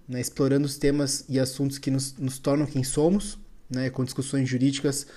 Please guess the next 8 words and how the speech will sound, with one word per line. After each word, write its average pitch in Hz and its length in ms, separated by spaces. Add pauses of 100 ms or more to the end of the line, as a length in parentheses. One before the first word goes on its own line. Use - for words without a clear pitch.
(260)
temas 147 240
pessoais, 156 800 (640)
é, 117 260
desafios 139 520
e - 20
alegrias 131 300
da 123 80
profissão 165 840